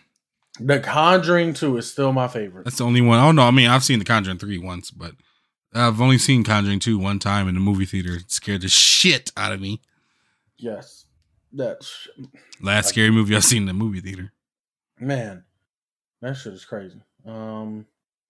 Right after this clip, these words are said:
Speaker 1: now to number one. Now
Speaker 2: Mm.
Speaker 1: to number one. I'm sorry, I had a, a whole list. I was looking at my recents and shit.
Speaker 2: Mm-hmm.
Speaker 1: Um, number one.
Speaker 2: Number one.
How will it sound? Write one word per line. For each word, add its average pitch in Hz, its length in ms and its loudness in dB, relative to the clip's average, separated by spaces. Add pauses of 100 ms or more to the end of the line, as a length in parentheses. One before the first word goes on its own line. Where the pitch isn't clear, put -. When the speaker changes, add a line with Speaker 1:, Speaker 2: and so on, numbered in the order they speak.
(680)
Speaker 1:
now 185 280 4
to 170 100 0
number 151 300 -2
one. 117 360 -4 (540)
Now 165 340 4
Speaker 2:
Mm. 151 40 2
Speaker 1:
to 139 60 -2
number 127 320 -4
one. 117 180 -8
I'm 202 100 0
sorry, 139 240 2
I 180 80 4
had 156 160 2
a, 113 140 -2 (320)
a 123 80 -4
whole 131 340 2
list. 123 280 0
I 151 80 4
was 170 120 2
looking 147 220 2
at 139 120 4
my 127 140 2
recents 139 720 -4
and 147 160 -6
shit. 151 400 2
Speaker 2:
Mm-hmm. 120 680 -2
Speaker 1:
Um, 131 680 2 (560)
number 185 420 2
one. 104 380 -4
Speaker 2:
Number 135 320 4
one. 90 340 -2